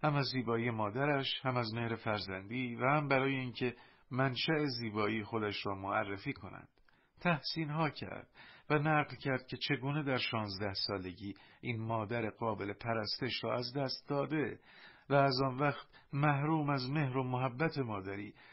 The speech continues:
و بدون اتکا در زندگی گردیده است. بدینسان خودش را همانطور که بود،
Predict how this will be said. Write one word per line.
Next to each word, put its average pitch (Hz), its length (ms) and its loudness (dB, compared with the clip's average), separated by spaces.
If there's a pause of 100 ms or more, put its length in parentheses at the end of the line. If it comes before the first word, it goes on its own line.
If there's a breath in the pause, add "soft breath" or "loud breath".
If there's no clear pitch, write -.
(160 loud breath)
و 143 80 4
بدون 156 440 4
اتکا 120 520 -2
در 98 140 -2
زندگی 101 600 -6
گردیده 95 440 -8
است. - 400 -10 (580)
بدینسان 156 500 2
خودش 151 460 2
را 135 120 2
همانطور 135 460 0
که 110 140 -6
بود، 110 440 -2